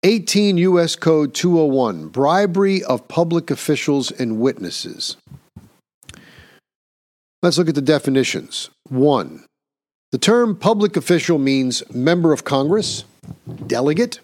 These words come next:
or resident commissioner, either before or after such official has qualified, or an officer or an employee, or person acting for or on behalf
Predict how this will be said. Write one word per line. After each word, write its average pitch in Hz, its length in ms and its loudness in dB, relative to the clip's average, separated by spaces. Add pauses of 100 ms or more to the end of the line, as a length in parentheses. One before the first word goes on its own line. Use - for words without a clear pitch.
(600)
or 123 180 0
resident 151 580 0
commissioner, 151 580 0 (680)
either 139 240 2
before 165 580 0
or 120 140 -2
after 131 340 0
such - 400 -2 (120)
official 131 420 -2
has 120 180 -2
qualified, 139 680 0
or 107 140 0
an 101 80 -8
officer 135 560 0
or 117 240 0
an 107 60 0
employee, 143 720 0 (580)
or 143 160 2
person 180 680 2 (100)
acting 180 540 0
for 175 520 2
or 139 280 0
on 170 260 2
behalf 165 640 0